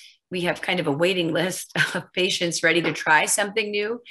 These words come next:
So, uh, what I don't have is time, you know, time with patients, but none of us do yet.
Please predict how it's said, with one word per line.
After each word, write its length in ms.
So, 480
uh, 280
what 180
I 120
don't 240
have 280
is 200
time, 600
you 120
know, 120
time 460
with 180
patients, 480
but 120
none 180
of 80
us 220
do 260
yet. 480